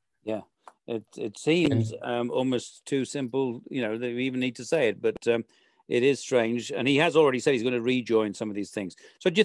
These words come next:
Speaker 1: think Trump is going to eventually, uh, cede? And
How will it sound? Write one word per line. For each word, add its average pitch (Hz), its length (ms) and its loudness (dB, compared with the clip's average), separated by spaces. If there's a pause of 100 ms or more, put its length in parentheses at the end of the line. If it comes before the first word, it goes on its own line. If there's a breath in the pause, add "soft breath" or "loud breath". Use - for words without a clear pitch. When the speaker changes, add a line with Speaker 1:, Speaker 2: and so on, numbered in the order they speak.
Speaker 1:
think 262 240 4 (100)
Trump 214 220 4 (560)
is 160 120 2
going 180 440 4 (140)
to 151 500 4 (120)
eventually, 147 640 2 (100)
uh, 120 200 -4 (120)
cede? 120 420 -2
And 143 120 -4